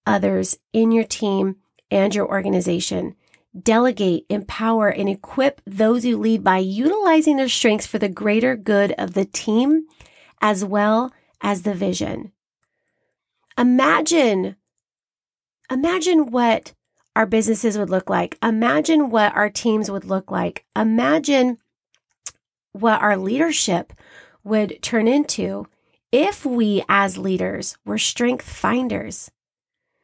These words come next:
Imagine if all we focused on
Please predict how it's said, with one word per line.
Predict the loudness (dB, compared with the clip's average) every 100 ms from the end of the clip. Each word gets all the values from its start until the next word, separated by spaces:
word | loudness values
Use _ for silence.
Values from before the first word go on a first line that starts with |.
| _ _ 0
Imagine | 2 2 2 -2 2 0 2
if | -2 -2 _
all | -4 2 4 4 4
we | 4 2
focused | 0 -2 0 0 -2 -4 -2
on | -4 -4 -6